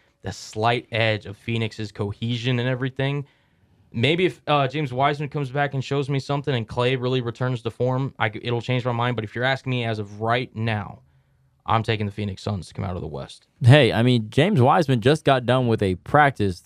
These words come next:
Speaker 2: five-on-five just recently. So he, he's definitely coming back. I don't know how fast he's gonna come back, um, but, you know, Klay has to get back in the motion of things. Uh, if it was my pick, man, this is hard, man, 'cause Phoenix, Golden State,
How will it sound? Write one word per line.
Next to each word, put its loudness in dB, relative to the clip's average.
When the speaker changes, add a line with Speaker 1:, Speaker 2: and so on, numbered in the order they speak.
Speaker 2:
five-on-five 2
just 4
recently. 0
So 4
he, -2
he's 2
definitely 4
coming 2
back. 2
I 4
don't 6
know 4
how 2
fast 0
he's -6
gonna 2
come 2
back, 4
um, 2
but, -2
you 2
know, 2
Klay 2
has 4
to -4
get 2
back 4
in 0
the 2
motion 4
of -2
things. 0
Uh, 4
if 4
it 4
was 4
my 2
pick, -4
man, 2
this 2
is 0
hard, 6
man, -2
'cause -8
Phoenix, 2
Golden 4
State, 0